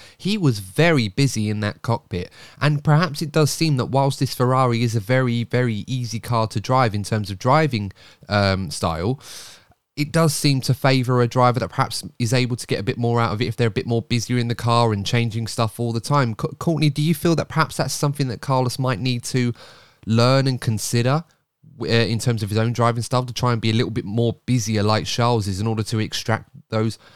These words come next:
one or two tenths every other lap, which adds up to quite a margin over a race distance?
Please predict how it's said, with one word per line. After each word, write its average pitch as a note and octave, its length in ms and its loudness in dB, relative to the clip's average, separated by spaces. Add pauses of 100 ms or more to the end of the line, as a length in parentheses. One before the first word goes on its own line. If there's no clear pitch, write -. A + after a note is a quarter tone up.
(200)
one C#3+ 240 0
or B2+ 100 2
two B2 280 2
tenths A#2+ 420 -2
every A2+ 380 0
other G#2+ 180 0
lap, A2 280 0
which G#2 340 -6
adds A#2+ 240 2
up A#2 140 0
to - 140 -8
quite A#2+ 280 2
a G#2+ 40 0
margin A2+ 440 2
over A2+ 220 0
a - 20 2
race A#2 240 0
distance? - 600 -8